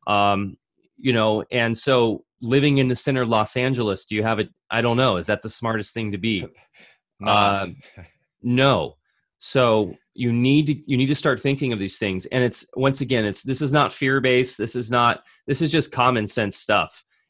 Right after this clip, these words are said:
Speaker 1: And, and just for your overall health, is it, is it healthy to be living in amidst five G and, and, and all the air pollution in some,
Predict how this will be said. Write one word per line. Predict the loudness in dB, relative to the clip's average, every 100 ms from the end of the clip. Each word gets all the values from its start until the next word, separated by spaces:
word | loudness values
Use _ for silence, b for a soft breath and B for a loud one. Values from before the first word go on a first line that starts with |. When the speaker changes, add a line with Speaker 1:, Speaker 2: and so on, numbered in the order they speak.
| 0
Speaker 1:
And, | 0
and | 2 4
just | 4 4
for | 4
your | 6
overall | 6 6 4 4
health, | 4 4 4 -2
is | -2
it, | -4 -2
is | -2
it | -2 0
healthy | 0 0 0 0
to | 0
be | 0
living | 0 2 2 2
in | 0 -2
amidst | -2 0 -2 -4 -2
five | 0 0
G | -2 -4 -2 -2
and, | -2 -6 _ _ -6
and, | -4 -2 -4
and | -2
all | 0 0
the | 0
air | -2
pollution | -4 -4 -4 -4 -4 -2
in | -4
some, | -4 -6